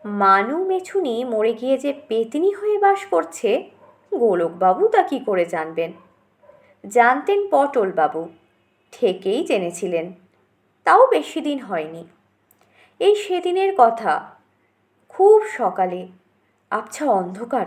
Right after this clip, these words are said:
তখনও। হাঁটতে বেরিয়ে একেবারে বাজার সেরে ফিরছিলেন। পথঘাট শুনশান প্রায়।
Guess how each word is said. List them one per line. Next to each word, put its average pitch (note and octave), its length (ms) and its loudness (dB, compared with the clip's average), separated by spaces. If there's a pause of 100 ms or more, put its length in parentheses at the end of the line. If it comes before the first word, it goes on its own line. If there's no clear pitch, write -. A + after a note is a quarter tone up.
তখনও। E3+ 440 -4 (840)
হাঁটতে D4 580 -2
বেরিয়ে C#4 680 2
একেবারে D#4+ 580 0 (280)
বাজার G3 680 4
সেরে G4 320 -2
ফিরছিলেন। F3 760 -6 (1080)
পথঘাট G#3+ 760 -2 (360)
শুনশান G3 920 -6
প্রায়। E3 360 -10